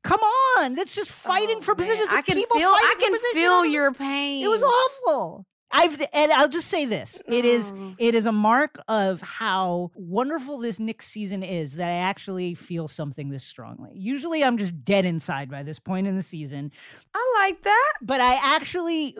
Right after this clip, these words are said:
Speaker 1: felt my, my pulse quickening. I actually felt my blood pressure go up. I as-, I actually felt anger, uh, towards a referee because of a call during a Knicks game, and I guess that's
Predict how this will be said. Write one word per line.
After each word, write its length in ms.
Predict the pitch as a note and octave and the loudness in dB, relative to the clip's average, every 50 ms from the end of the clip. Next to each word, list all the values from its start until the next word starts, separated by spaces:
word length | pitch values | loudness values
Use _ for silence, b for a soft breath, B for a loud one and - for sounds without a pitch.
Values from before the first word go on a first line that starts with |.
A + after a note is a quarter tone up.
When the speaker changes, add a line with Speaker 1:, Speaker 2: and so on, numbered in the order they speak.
| C#4 | -16
Speaker 1:
felt 520 | - - - - C#4 C#4 C4+ C#4 - - - | -16 -16 -4 2 4 4 4 2 0 -4 -4
my, 340 | A#3+ A3+ G#3+ G3+ G#3 A3 - _ | 0 0 0 0 0 -4 -4 _
my 200 | G#3+ G#3+ G3+ F#3+ | -2 -2 -2 -2
pulse 420 | D#3+ - - D4 D4+ D4+ C4 - | -4 -4 -4 -4 -6 -6 -8 -14
quickening. 640 | - _ - - D4+ C#4+ - D4+ C#4+ C#4+ C#4+ C#4+ C#4 | -14 _ -8 -8 -8 -6 -4 -4 -4 -2 -4 -4 -6
I 180 | B3 - F#3+ G#3 | -6 -4 -4 -2
actually 300 | G3 G3 - - A3 G3+ | -4 -4 -4 -6 -6 -4
felt 160 | F3+ A3+ G3+ | -4 -4 -4
my 100 | G3+ G3 | -2 -4
blood 380 | F#3+ F3 A3 A#3 C#4 D4+ C#4+ - | -4 -6 -6 -2 -2 -2 -2 -2
pressure 340 | - C#4 C#4+ C#4+ - - C#4+ | -4 -6 -6 -6 -6 -10 -10
go 200 | B3 B3+ C4 B3+ | -6 -4 -2 0
up. 200 | C4 C4 C4 - | 0 0 -2 -2
I 200 | A3 F#3+ G3+ A3 | -4 -4 -2 0
as-, 180 | A3+ A3 - - - | -2 -2 -4 -8 -6
I 140 | G3+ G#3 G#3+ | -2 0 0
actually 420 | A3 A#3 A#3 - - B3 A#3 A#3 | 0 0 -2 -2 -6 -4 -4 -4
felt 440 | - - - A#3+ A3+ G#3+ G#3+ F#3 - _ _ | -4 -4 -2 0 0 0 0 -2 -8 _ _
anger, 500 | A3 A3 A#3+ B3+ C4 C#4+ D4 D4+ D4+ C#4+ b b b b b b b b | -6 -4 -4 -4 -4 -4 -4 -4 -6 -8 b b b b b b b b
uh, 200 | G3+ G#3 G3 F#3+ F3 - | -6 -4 -4 -4 -6 -8
towards 800 | - - - B3 B3 B3 A#3+ A#3 A3+ A3+ A3 F#3+ F#3 - - B B B B B _ | -12 -10 -8 -4 -2 0 0 0 0 0 -2 -4 -6 -8 -10 B B B B B _
a 100 | G3+ G3 | 2 2
referee 800 | F#3 G3 B3 B3+ - - C#4 B3 A#3 B3+ C4+ C4+ D#4 E4+ E4+ E4 | 4 4 2 2 2 0 -2 -2 0 0 0 0 2 0 0 0
because 360 | - - A#3 - - G#3+ G#3 | 0 -2 -4 -2 -2 -2 0
of 140 | F#3+ A3 F3 F#3+ | 0 0 0 0
a 100 | F#3 F3 | -2 -2
call 480 | F3 - - - A3+ B3+ C4 C4+ D4 D#4 | -4 -6 -10 -2 0 0 2 2 0 -2
during 260 | B3+ C#4+ B3 A3+ G#3 | -2 -2 -2 -2 -2
a 40 | G3+ | -2
Knicks 340 | F#3+ G#3 A#3 C#4+ - - - | -2 -2 -4 -4 -6 -8 -6
game, 240 | E4 D#4 D4+ D4+ C4+ | -4 -2 0 0 -2
and 140 | - G#3 G#3 | -2 -2 -2
I 120 | G#3 G3+ G#3+ | -2 -2 -2
guess 280 | G3+ C4 C#4+ B3 - | -2 -2 -2 -4 -6
that's 340 | - A3+ B3 A#3 A#3 A3 - | -6 0 2 2 2 0 -2